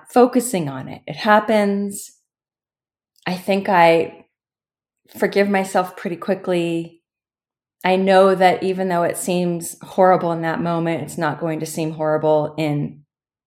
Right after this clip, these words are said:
even twenty minutes, definitely not the next day.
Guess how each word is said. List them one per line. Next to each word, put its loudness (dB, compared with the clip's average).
even -4
twenty -2
minutes, -4
definitely -2
not -2
the 0
next -4
day. -4